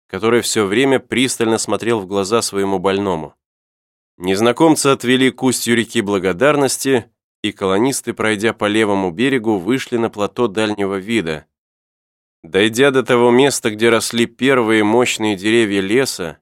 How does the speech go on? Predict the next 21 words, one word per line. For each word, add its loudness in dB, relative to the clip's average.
листья -8
которых -4
слегка -6
колыхались -4
от -14
ветра, -2
незнакомец 2
с -2
наслаждением 2
вдохнул 2
резкий 2
запах, -2
пронизывающий 0
воздух, 0
и -6
глубокий -4
вздох -2
вырвался 0
из -8
его -6
груди. -8